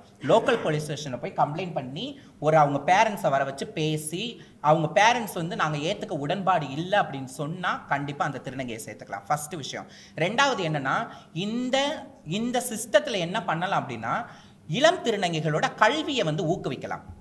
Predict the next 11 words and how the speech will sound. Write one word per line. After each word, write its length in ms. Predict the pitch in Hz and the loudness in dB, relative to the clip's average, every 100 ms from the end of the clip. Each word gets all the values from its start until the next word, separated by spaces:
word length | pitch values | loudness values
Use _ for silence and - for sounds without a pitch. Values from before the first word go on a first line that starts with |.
| - | -8
இன்னைக்கு 500 | 170 196 190 208 247 - - | -4 -2 -2 -6 -6 -6 4
கல்வி 440 | 190 247 285 - | 4 4 -2 -4
கொடுத்தால் 640 | 190 175 180 170 160 - - | -4 -2 4 4 4 0 -4
எல்லா 420 | 147 202 262 262 | -4 0 4 4
விஷயமே 640 | 196 190 202 160 160 202 | 4 -2 -2 -2 -2 -2
எனக்கு 320 | 143 185 240 - | 0 0 -2 -4
தெரிஞ்சு 640 | 180 165 160 240 165 233 | -4 -4 -6 -6 -6 -6
ஈஸியா 240 | 226 220 208 | -4 -2 -2
நம்ம 200 | 160 131 | -2 -2
வந்து 200 | 127 143 | -4 -2
வாங்கிக்கலாம் 440 | 123 120 117 | -4 -4 -8